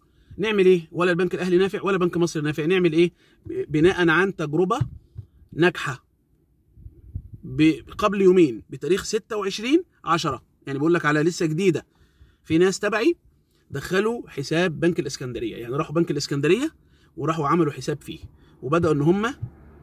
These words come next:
يربطوه مع حساب جوجل أدسنس. تمام؟ فلما ربطوا حساب، آه، الاسكندريه، لما ربطوا حساب بنك الاسكندريه مع جوجل ادسنس، اتقبل الموضوع، ما فيش اي مشكله خالص. ومبلغ الايداع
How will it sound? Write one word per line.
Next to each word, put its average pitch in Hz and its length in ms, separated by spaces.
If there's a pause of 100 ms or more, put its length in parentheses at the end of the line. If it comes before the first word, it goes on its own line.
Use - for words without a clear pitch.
(260)
يربطوه 143 420
مع 156 140
حساب 147 300
جوجل 165 200
أدسنس. - 500 (880)
تمام؟ 196 540 (180)
فلما 165 340
ربطوا 175 280
حساب، 170 340
آه، 135 380
الاسكندريه، 147 640 (300)
لما 127 180
ربطوا 151 240
حساب 147 260
بنك 160 180
الاسكندريه 147 480
مع 143 140
جوجل 180 240
ادسنس، 294 500 (340)
اتقبل 170 360
الموضوع، 151 280
ما 175 120
فيش 151 140
اي 170 80
مشكله 160 300
خالص. 220 400 (280)
ومبلغ 180 800
الايداع 151 440